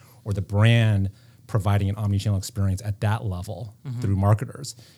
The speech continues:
Speaker 1: It's about those companies enabling their salespeople, especially in distributed sales or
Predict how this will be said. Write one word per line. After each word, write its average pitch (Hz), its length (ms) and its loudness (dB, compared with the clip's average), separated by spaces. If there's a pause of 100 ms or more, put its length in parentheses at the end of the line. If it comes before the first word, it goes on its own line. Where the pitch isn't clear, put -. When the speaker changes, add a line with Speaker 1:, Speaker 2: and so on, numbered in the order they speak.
(160)
Speaker 1:
It's 117 140 -6
about 104 380 0 (380)
those 110 300 2
companies 104 560 -2
enabling 101 500 0
their 90 320 -4 (100)
salespeople, - 760 -4
especially 160 340 -4
in 131 60 2
distributed 107 480 -2
sales 95 300 -6
or 101 120 -6